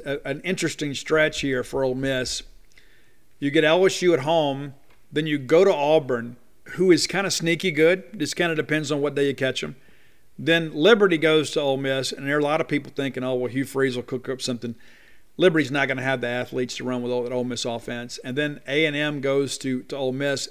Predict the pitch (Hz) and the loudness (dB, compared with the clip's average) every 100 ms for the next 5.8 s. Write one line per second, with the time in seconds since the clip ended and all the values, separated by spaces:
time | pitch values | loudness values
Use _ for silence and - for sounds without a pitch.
0 | - 165 - 143 135 139 120 117 - 165 | 0 0 2 -2 -2 -4 -4 -6 -6 -2
1 | 165 135 123 117 - - - - 156 139 | 0 0 -2 -4 -10 -14 -20 -8 -4 -2
2 | 123 117 117 - - 131 165 160 120 117 | -2 -4 -10 -18 -10 -4 -2 -2 -4 -6
3 | 117 - - - - - 147 139 131 123 | -12 -16 -20 -20 -12 -6 -2 0 -2 -2
4 | 117 - 120 135 117 117 156 143 180 240 | -6 -4 0 0 -2 -2 0 2 2 4
5 | 233 196 - - 185 180 151 | 4 2 0 2 6 6 4